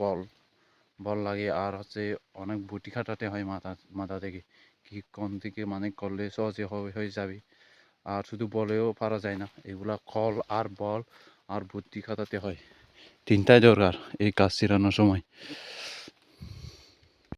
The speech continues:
এখন যেটা ছিঁড়তেছি, এই গাছটা ছিল যে ও একদম উপরে, ওখান থেকে মানে পেলছি আর কি, পেলে ফেল-, পেলার পর এই যে এখানে ছিঁড়তেছি। দেখেন কতটুকু ইয়ে করছে, শুধু দুজনে, ওই যে বাবা আর আমি।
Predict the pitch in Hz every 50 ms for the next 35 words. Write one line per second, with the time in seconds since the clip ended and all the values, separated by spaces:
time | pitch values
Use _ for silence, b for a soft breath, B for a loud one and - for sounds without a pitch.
0 | _ _ _ _ _ _ _ _ _ _ _ - 120 110 - 127 131 117 117 113
1 | - 127 127 - - 131 120 104 - - 107 - 120 120 123 - - - - -
2 | 113 113 113 113 107 - - 107 107 - - 120 110 - 123 113 117 110 110 110
3 | 120 143 160 170 175 175 165 151 127 107 98 127 127 120 113 104 101 98 95 85
4 | - _ _ _ _ - 98 101 120 120 123 120 120 113 113 120 113 110 107 107
5 | 110 113 113 - - _ - 120 123 117 - - 113 107 104 104 101 - - 98
6 | 110 - b b b b b b b b _ 120 117 113 113 113 113 107 - -
7 | _ _ _ _ _ - 117 113 113 110 104 - 107 107 107 - - - 92 92
8 | 95 90 92 76 - - 101 104 98 - 107 98 - - 95 - - 92 87 92
9 | 85 90 85 b b b b b b b b b b b b - - 101 95 101
10 | 98 - 110 107 110 110 107 - - 98 92 92 - - 110 107 117 101 - 110
11 | 98 101 98 98 92 90 - - - 104 95 92 - - 92 - _ _ _ _
12 | _ _ _ _ _ - 87 90 95 98 101 104 104 101 95 98